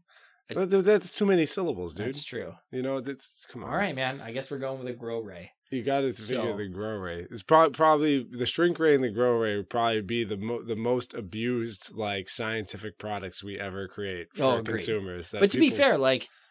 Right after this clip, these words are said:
Speaker 1: uh, the concept of, um, what was that movie? It was a Matt Damon movie, I think, that came out that, uh, has that concept in mind, where essentially,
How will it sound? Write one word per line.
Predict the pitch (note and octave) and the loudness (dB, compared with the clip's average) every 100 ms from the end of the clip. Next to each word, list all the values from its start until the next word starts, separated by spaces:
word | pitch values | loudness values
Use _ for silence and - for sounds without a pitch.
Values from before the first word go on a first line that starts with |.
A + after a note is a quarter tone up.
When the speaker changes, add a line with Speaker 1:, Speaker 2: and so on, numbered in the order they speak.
| _ | _
Speaker 1:
uh, | - A#2+ G#2 | -4 -2 -2
the | G#2+ C3 | -4 -4
concept | - D#3+ G3+ C#3 A2 - | 2 2 4 0 0 -2
of, | B2 B2 A#2 A2+ G2+ - - | 0 2 4 2 -4 -12 -12
um, | A2 A2 F#2 F2 G2 | -6 -6 -6 -10 -6
what | D3 | -2
was | G3 | 0
that | G#3+ D3 | 2 2
movie? | A2+ C#3+ C#3 G2+ F2+ - | 2 0 0 -4 -8 -12
It | |
was | A2 | -4
a | C#3 A2 | -2 -2
Matt | G#2+ C3 D3 | -2 -4 -2
Damon | B2 A#2+ C3+ A2 | -2 -2 -2 -6
movie, | G2+ G2+ F#2+ | -8 -10 -10
I | F#2+ | -10
think, | - G2 - | -12 -12 -10
that | G2+ | -10
came | B2+ A#2 | -8 -6
out | A2+ G2+ - | -6 -8 -8
that, | A#2 G#2 - | -10 -10 -6
uh, | A2 G2+ | -6 -6
has | E2 A#2+ A#2 | -4 -4 -4
that | B2+ A2 | -4 -6
concept | - A2+ A2+ A2+ G2+ | -6 -6 -4 -6 -6
in | G#2+ | -10
mind, | G#2 G#2+ G2+ F#2 | -8 -6 -8 -8
where | G#2 G2 | -10 -8
essentially, | - C#3+ D3+ D3 A2+ G2+ | -2 -2 -2 -4 -4 -6